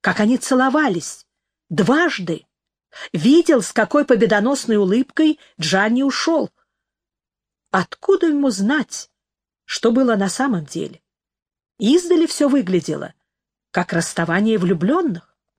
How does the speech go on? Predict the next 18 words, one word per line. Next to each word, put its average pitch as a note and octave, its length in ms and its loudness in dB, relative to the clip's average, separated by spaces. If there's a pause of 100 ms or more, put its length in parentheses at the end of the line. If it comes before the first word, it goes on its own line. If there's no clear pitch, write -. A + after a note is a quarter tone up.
(1300)
"Нужно A3 340 2
немедленно F#3+ 580 0
догнать G#3 520 -2
его E3 280 -4 (840)
и B3+ 300 2
объяснить", B3 1160 -2 (920)
подумала G#3+ 460 2
Нэнси A3+ 580 -2 (480)
с - 160 -8
непонятной A3 760 0
ей C4 180 0
самой A#3 360 -2
тоской. - 600 -6 (1120)
"Зачем A#3+ 420 0
понапрасну G3 600 0
обижать G3 400 -2
хорошего F#3+ 440 -4
человека? G3 560 -2